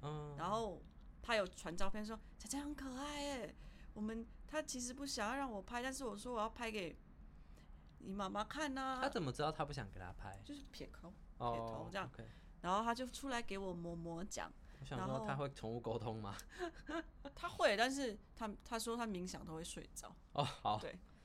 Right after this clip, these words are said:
Speaker 2: 然后这一切都是这样子很开心的，然后也说好说要把他带回家，带回英国这样之类的，
Speaker 1: 嗯，带回英国？
Speaker 2: 这样子。我去英国要带他。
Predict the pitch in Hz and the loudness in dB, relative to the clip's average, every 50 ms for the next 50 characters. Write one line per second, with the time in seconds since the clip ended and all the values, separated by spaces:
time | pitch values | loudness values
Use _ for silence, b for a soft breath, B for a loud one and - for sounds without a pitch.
0 | B B B B B B B B B B B B B - 233 277 320 320 339 349 | B B B B B B B B B B B B B 0 4 4 4 6 4 4
1 | 339 320 294 320 320 262 302 294 285 285 269 302 277 233 208 185 185 175 175 170 | 2 2 2 2 4 6 6 4 4 4 2 2 2 2 0 -2 -2 -2 -2 -2
2 | 160 160 190 202 226 226 220 190 180 185 185 - 185 175 175 170 165 117 113 - | -4 -4 -4 -4 -4 -2 0 0 0 0 0 -2 -2 -2 -4 -4 -4 -4 -6 -6
3 | - 170 170 185 202 202 196 180 165 165 - - 180 170 165 180 - 160 123 123 | -6 -6 -4 -2 -2 -2 -2 -2 -4 -4 -6 -6 -6 -6 -6 -4 -4 -4 -4 -4
4 | 127 - - 160 151 143 147 123 113 - - 160 165 - - 98 107 - - 151 | -6 -6 -6 -6 -6 -6 -6 -6 -8 -6 -6 -6 -6 -4 -4 -6 -6 -6 -4 -4
5 | 143 107 - 185 - - - - - - 101 95 92 - - 113 92 - - - | -4 -4 -4 -6 -8 -10 -10 -10 -8 -6 -4 -4 -4 -4 -4 -4 -4 -4 -6 -10
6 | - - - - - - - - - - - - - - - - - - - - | -10 -10 -10 -10 -10 -10 -10 -12 -12 -12 -12 -10 -10 -10 -10 -12 -14 -14 -14 -10
7 | - - 160 147 127 110 107 - - - - - - 202 208 190 175 170 175 190 | -6 -4 -2 -2 -2 -4 -8 -10 -12 -14 -14 -8 -2 0 2 2 2 2 0 -2
8 | 190 - 143 113 107 110 117 - - - - - - 202 196 190 190 175 156 151 | 0 0 0 0 0 -2 -4 -8 -12 -14 -12 -10 -8 -8 -6 -6 -6 -4 -4 -4
9 | 156 - 165 151 - - | -4 -4 -6 -6 -6 -8